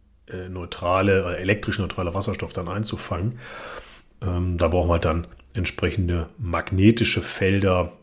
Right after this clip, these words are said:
die das dann einfangen. Warum, wieso, weshalb, wollen wir jetzt heute gar nicht reingehen. Aber warum ist das wichtig und warum ist das für das Verständnis wichtig und warum müssen wir dann halt anfangen,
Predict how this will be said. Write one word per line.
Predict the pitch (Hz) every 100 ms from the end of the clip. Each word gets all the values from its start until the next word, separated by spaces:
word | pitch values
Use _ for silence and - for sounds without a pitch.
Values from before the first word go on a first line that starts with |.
| -
die | 92
das | 85 80
dann | - 78 80 85 _
einfangen. | - 82 82 82
Warum, | 87 98
wieso, | 85 78
weshalb, | 76 76 76 - - -
wollen | 95 80
wir |
jetzt | 82
heute | 82 90
gar | 87
nicht | - -
reingehen. | 78 - - - - - - - - - -
Aber | - 123 - 127
warum | 113 143
ist | 151
das | 117
wichtig | 117 208 113
und |
warum | 95 131
ist | 127 -
das |
für | - 107
das | 87
Verständnis | - - - 147 - 113 123
wichtig | 165 170
und | 107
warum | 104 120
müssen | 120 117
wir |
dann | 113 107
halt | 101 104 - - _ -
anfangen, | - 113 113 117 107 113 -